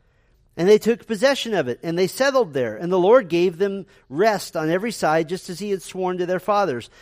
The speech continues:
Not one of all their enemies had withstood them, for the Lord had given all their enemies into their hands.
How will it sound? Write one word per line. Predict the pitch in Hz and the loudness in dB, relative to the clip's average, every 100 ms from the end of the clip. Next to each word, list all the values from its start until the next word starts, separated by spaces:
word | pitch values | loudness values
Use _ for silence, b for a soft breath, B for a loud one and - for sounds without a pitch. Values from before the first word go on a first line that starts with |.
| b | b
Not | 160 190 196 | -2 0 2
one | 202 262 | 2 2
of | 226 | 4
all | 208 220 | 4 6
their | 220 | 4
enemies | 208 175 170 175 | 2 0 -4 -4
had | 185 160 | -2 -2
withstood | 175 - - 254 | -4 -6 -6 -4
them, | 175 143 | -2 -4
for | 170 | -4
the | 151 | -4
Lord | 156 214 208 | 0 2 0
had | 190 | -2
given | 175 175 156 | -2 -2 0
all | 170 | 0
their | 202 202 | 2 0
enemies | 160 170 180 165 | -2 -6 -8 -8
into | 151 160 | -10 -8
their | 190 | -6
hands. | 208 233 160 120 | -4 -4 -4 -8